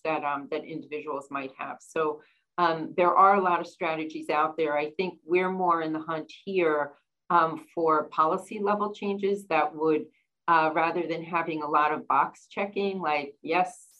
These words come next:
federal government, you know, state saying, "We know we have this responsibility, and we told everyone else they had this responsibility." You know, I think we're looking for um, ways to have it be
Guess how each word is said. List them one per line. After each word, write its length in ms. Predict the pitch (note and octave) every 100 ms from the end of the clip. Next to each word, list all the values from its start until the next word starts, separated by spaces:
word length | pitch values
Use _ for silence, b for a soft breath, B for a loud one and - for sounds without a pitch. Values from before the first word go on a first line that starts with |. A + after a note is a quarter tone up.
| -
federal 240 | E3 D#3+
government, 640 | E3 E3 D#3 D#3 D3+ B2+ -
you 120 | E3
know, 240 | D#3+ D3 C#3+
state 460 | C#3+ - D3+ C#3+
saying, 300 | - D#3+ D3+
"We 100 | D3
know 260 | C#3+ D3+ D3
we 140 | D3
have 220 | D#3 D3 C#3+
this 180 | C#3+ -
responsibility, 1040 | D3+ - D3+ - - D3+ D3 D3+ C#3+ B B _
and 140 | C#3 C3+
we 180 | F3 F3+
told 240 | F3 D#3+
everyone 360 | D#3+ D#3+ D3+ D#3
else 240 | E3+ E3+
they 80 | D#3
had 240 | D#3 D#3
this 200 | D#3 D3+ -
responsibility." 1040 | D3+ - D3+ C#3+ _ D#3 D3+ D3 D3 C#3 b b -
You 80 |
know, 60 | E3+
I 120 | D#3+
think 240 | D#3+ F3+ E3+
we're 260 | D#3 F3+
looking 540 | - F3 E3+ E3 D#3 D#3
for 520 | - D#3+ D#3 D3+ D3 - _ _ -
um, 180 | E3 D#3 D3+ C#3+ C#3 E3
ways 220 | E3+ E3
to 100 | - E3
have 140 | E3 D#3+
it 80 | D#3+ D#3
be 80 | D3